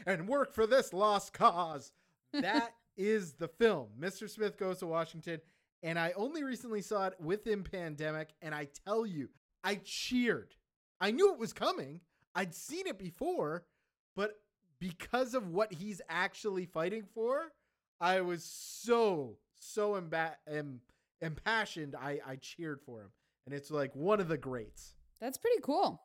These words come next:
Speaker 2: All right. Well, good for him. All right. Do you wanna know my number two?
Speaker 1: I sure do. I'm, I'm, I can't even guess.
Speaker 2: Uh, my number two is V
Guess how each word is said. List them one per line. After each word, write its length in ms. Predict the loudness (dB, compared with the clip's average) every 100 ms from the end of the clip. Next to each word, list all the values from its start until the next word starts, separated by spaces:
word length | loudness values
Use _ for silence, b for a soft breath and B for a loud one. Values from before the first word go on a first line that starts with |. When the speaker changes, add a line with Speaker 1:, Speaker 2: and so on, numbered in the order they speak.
| -8
Speaker 2:
All 60 | -6
right. 340 | -6 -6 -10 -14 -20 _ _ _ _ -10
Well, 100 | -4
good 200 | -4 -2
for 140 | 0
him. 380 | 2 2 -2 -6 _ _ _ _ _ _ _ _ _ _ 2
All 80 | 6
right. 300 | 6 2 -2
Do 100 | 4
you 60 |
wanna 200 | 4 6
know 340 | 6 6 4 0 _ _ _ _ -4
my 400 | 0 0 2 2
number 280 | 2 0 -4
two? 260 | -6 -6 -8 _ _ -6
Speaker 1:
I 100 | -4
sure 280 | 2 6 6
do. 400 | 6 6 6 6
I'm, 300 | 4 2 0
I'm, 280 | -4 -6 -8 -8
I 180 | -6 -6 -12 _ _ -10 -2
can't 200 | 2 2
even 220 | 2 2
guess. 480 | 0 -4 -8 -20 -20 _ _ _ _ -2
Speaker 2:
Uh, 380 | 2 4 2 0
my 380 | 0 2 4 2 0 2
number 280 | 2 2
two 540 | -2 -2 0 0 -2 -4 -2
is 480 | -2 0 0 -2 -6 -10
V 560 | -8 0 4 6 6